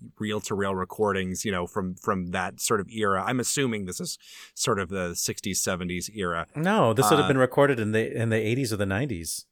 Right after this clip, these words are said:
Speaker 1: eighties
Speaker 2: This
Speaker 1: or
Speaker 2: stuff.
Speaker 1: nineties?
Speaker 2: Yeah, yeah, maybe even
Speaker 1: All right.
Speaker 2: the aughts. Yeah.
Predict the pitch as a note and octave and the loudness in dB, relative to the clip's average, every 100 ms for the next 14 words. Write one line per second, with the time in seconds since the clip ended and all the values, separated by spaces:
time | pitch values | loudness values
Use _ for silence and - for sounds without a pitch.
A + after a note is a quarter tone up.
0 | - C3+ D#3 D3 A#2 A#2+ A#2 A#2 A2 B2 | -2 2 4 4 4 2 4 4 6 4
1 | A2 A2 B2+ A#2+ A#2 A2 G2+ G2 - A#2 | 6 4 4 4 6 6 6 2 4 6
2 | A2 - - A#2+ F2+ | 6 2 0 0 0